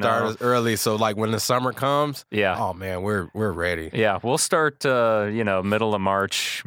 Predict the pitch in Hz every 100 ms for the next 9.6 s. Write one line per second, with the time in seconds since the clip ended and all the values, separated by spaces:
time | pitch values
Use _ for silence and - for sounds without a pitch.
0 | 107 110 107 104 98 90 95 92 98 90
1 | 87 87 - 95 85 - - - _ _
2 | _ _ 208 113 98 95 90 87 90 90
3 | 90 90 90 - 107 - 90 87 - -
4 | - - - 135 131 - 123 113 104 107
5 | 101 90 - 101 107 113 123 147 147 147
6 | 143 131 131 127 120 123 113 131 117 104
7 | - 123 147 147 135 113 - 139 131 113
8 | 110 110 - - 123 113 107 98 - 110
9 | 98 98 98 98 98 -